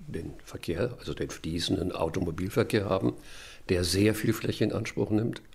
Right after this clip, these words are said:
Und alles zusammen führt zu einer erheblichen Konkurrenz bis hin zur Gefährdung der verschiedenen Verkehrsteilnehmer, wobei die, die nicht im Auto sitzen, immer besonders gefährdet sind.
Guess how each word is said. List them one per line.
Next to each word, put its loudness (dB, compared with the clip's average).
Und 0
alles 2
zusammen 2
führt -2
zu -6
einer 0
erheblichen 0
Konkurrenz 0
bis 2
hin 4
zur 2
Gefährdung 2
der 0
verschiedenen -2
Verkehrsteilnehmer, 0
wobei -2
die, -6
die -6
nicht 4
im 4
Auto 6
sitzen, 0
immer 4
besonders 2
gefährdet -6
sind. -12